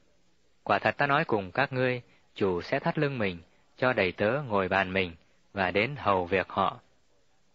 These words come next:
Hoặc canh hai, canh ba chủ trở về, nếu thấy đầy tớ như vậy, thì phước cho họ. Hãy biết rõ, nếu chủ nhà hay kẻ trộm đến giờ nào thì sẽ tỉnh thức, chẳng để cho nó đào ngạch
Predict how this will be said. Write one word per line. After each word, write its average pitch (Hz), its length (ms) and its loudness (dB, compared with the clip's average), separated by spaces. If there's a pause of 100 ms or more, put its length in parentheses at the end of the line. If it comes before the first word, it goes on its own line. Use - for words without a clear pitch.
(840)
Hoặc 104 200 0
canh 139 160 2
hai, 131 380 0
canh 127 200 0
ba 123 240 2
chủ 92 220 -4
trở 90 200 0
về, 90 280 2 (400)
nếu 147 140 0
thấy 151 220 0
đầy 98 220 2
tớ 113 220 0
như 143 200 -2
vậy, 98 240 0 (220)
thì 92 280 -2
phước 156 320 0
cho 127 140 2
họ. 101 280 -2 (1000)
Hãy 139 180 0
biết 156 180 2
rõ, 139 340 4 (320)
nếu 170 160 2
chủ 110 140 0
nhà 98 240 4
hay 131 240 0
kẻ 92 200 0
trộm 95 280 0
đến 127 200 2
giờ 104 160 2
nào 92 360 2
thì 95 180 0
sẽ 127 280 0
tỉnh 92 240 -4
thức, 147 200 -2 (420)
chẳng 90 300 -2
để 92 200 2
cho 120 160 0
nó 123 160 2
đào 95 260 2
ngạch 95 200 -2